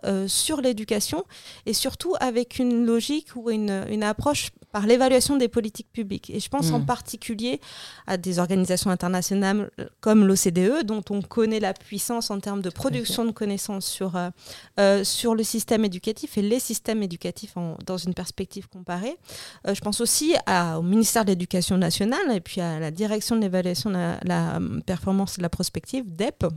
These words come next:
Speaker 1: Je ne sais jamais comment, dans quel ordre on dit perspective, prospective et, et performance, mais c'est peut-être le, l'inverse, bref. Euh, mais,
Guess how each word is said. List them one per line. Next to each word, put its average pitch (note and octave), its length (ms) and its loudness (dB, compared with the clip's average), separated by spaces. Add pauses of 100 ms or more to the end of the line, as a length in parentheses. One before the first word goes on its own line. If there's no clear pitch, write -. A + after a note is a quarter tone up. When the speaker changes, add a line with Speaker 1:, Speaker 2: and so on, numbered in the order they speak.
Speaker 1:
Je - 140 -16
ne - 160 -18
sais F#3 120 -8
jamais G3 280 0
comment, F#3+ 320 -4 (420)
dans F3+ 100 -8
quel A3 180 0
ordre A3 200 0
on G3 60 0
dit F#3+ 140 -4
perspective, - 640 -8
prospective - 640 -6
et, G3 240 0
et G3+ 60 2
performance, G3+ 640 0
mais D#3 120 -8
c'est - 120 -20
peut-être F3+ 260 -10
le, E3 140 -4
l'inverse, E3+ 400 -6
bref. A#3+ 320 -2 (440)
Euh, G3+ 240 8
mais, A3 300 6